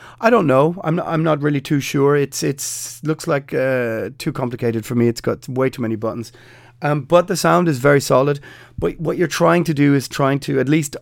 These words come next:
I would be trying to get some sort of more old, um, older kind of sound. So it's a big, always the big, um, discussion is how much gain, how much distortion,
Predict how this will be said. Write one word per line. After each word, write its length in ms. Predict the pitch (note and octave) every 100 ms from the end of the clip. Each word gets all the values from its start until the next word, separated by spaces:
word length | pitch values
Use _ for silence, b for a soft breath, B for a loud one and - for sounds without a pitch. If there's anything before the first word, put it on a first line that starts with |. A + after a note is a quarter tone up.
| - -
I 440 | C2 G#1 G1+ B2+ D#3
would 200 | C#3+ B2+
be 100 | C3+
trying 280 | - B2
to 100 | B2
get 220 | A#2+ B2+ -
some 160 | D3
sort 280 | - C3 A#2
of 80 | A2
more 320 | A#2+ A#2 -
old, 540 | C3 A#2+ A#2+ A#2+ A#2 - -
um, 260 | A2 G#2+ -
older 420 | C#3+ C3 B2+ A#2
kind 220 | G2+ B2
of 60 | A2+
sound. 260 | - A#2 A2
So 120 | C3+
it's 120 | A#2
a 40 | B2
big, 300 | D#3 C#3 -
always 280 | D#3 C#3+
the 80 | C3+
big, 200 | B2+ B2+ B B B B B -
um, 320 | B2+ A#2+ B2+ - -
discussion 540 | D3+ C3+ - C3 - A#2+
is 140 | A2
how 260 | - C3+ C#3
much 240 | B2+ A#2+
gain, 300 | - A2+ G#2+
how 120 | G#2
much 220 | C3 A#2 -
distortion, 640 | G#2 - A#2+ G#2+ G#2+